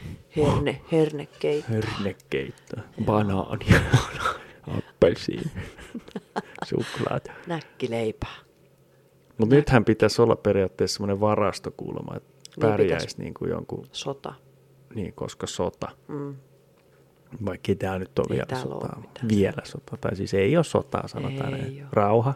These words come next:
Speaker 2: rauha,
Speaker 1: Joo,
Speaker 2: joo.
Speaker 1: joo.
Speaker 2: Ei mennä asioiden edelle.
Speaker 1: Ei.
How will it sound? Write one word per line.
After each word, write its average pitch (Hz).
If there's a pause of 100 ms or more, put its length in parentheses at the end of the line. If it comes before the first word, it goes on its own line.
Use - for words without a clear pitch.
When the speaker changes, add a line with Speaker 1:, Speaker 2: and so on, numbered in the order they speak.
(120)
Speaker 2:
rauha, 107 (100)
Speaker 1:
Joo, 110
Speaker 2:
joo. 107 (180)
Speaker 1:
joo. 151 (640)
Speaker 2:
Ei 101
mennä 95
asioiden -
edelle. - (200)
Speaker 1:
Ei. 143